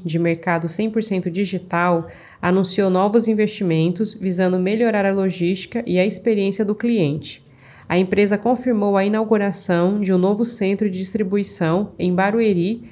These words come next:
na região metropolitana de São Paulo. O local tem mais de quatro mil e quinhentos metros quadrados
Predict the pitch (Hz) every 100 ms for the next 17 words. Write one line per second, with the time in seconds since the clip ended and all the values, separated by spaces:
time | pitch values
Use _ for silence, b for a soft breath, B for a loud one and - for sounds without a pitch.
0 | B - 185 190 180 190 185 202 220 220
1 | 214 214 185 185 185 226 233 208 135 131
2 | 139 135 - _ - - 185 190 196 196
3 | 214 190 185 185 - 185 180 202 208 -
4 | 208 - 185 180 180 165 151 147 151 190
5 | 233